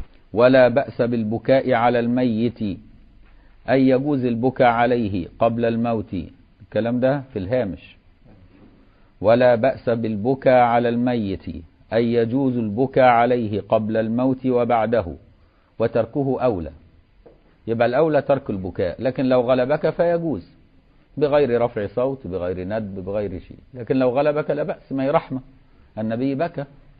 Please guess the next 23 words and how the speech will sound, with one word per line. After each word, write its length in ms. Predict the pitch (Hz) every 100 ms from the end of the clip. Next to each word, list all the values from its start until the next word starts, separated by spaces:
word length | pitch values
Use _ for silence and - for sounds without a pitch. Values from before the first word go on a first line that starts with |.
| _ _ _ _ -
لما 280 | 101 101 101
كانت 260 | 120 117
بنت 520 | 104 120 113 - 101 101 - - _ _ -
أمامة 420 | 107 113 131 123
بنت 320 | 101 95 87
زينب 420 | 98 113 123 127
بت-، 180 | 107 113
ب-، 380 | - 95 95 92
ب-، 440 | 95 92 92 95 90 - _ _ _ _
بتموت 440 | 95 - 104 127 127
في 140 | 123
حجره 400 | - 147 127 113
الشريف، 440 | 101 - 120 135 -
بكى 280 | 90 123 - - _ _ _ _ _
صلى 80 | -
الله 120 | 98
عليه 100 | 95
وسلم، 140 | - 82
وبكى 340 | 92 113 131
عند 240 | 110 117 113 110 110 113 120 _ -
موت 360 | 104 113 113 113 107 92
سيدنا 420 | 101 95 110 110 110
إبراهيم 580 | 107 113 113 143 110